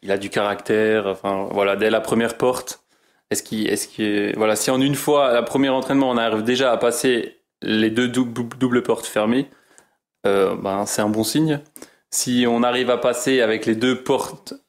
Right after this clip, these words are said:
euh, ouvertes, ça veut dire qu'il y a encore du boulot, mais on va y arriver. Et si, euh, s'il a du mal à, rien qu'à passer la porte les, avec les deux battants ouverts, euh, ça va être très long.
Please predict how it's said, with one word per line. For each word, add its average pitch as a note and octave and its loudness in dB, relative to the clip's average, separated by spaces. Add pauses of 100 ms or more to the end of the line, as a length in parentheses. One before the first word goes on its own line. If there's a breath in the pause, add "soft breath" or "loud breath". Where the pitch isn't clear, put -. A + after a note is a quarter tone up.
euh, A2 2
ouvertes, C3+ -2 (260)
ça - -2
veut A2+ 0
dire A#2+ 0
qu'il A#2 -2
y A2+ 2
a A#2+ 2
encore A#2+ 0
du A#2+ 0
boulot, C3 2
mais A#2+ 2
on A2+ 2
va A2+ 4
y A2 0
arriver. A#2+ 0 (760 loud breath)
Et C#3 2
si, C#3 2
euh, A2+ 4
s'il A#2 -2
a A#2 2
du A#2 -4
mal B2 2
à, - -2
rien B2 -2
qu'à - -2
passer A2+ -2
la A2 -6
porte - -6
les, A#2 -2
avec A#2+ -2
les A#2+ 0
deux B2 0
battants A#2+ 0
ouverts, B2 0
euh, G#2 2 (400)
ça - -6
va G2 0
être - -18 (100)
très - -4
long. G2+ -4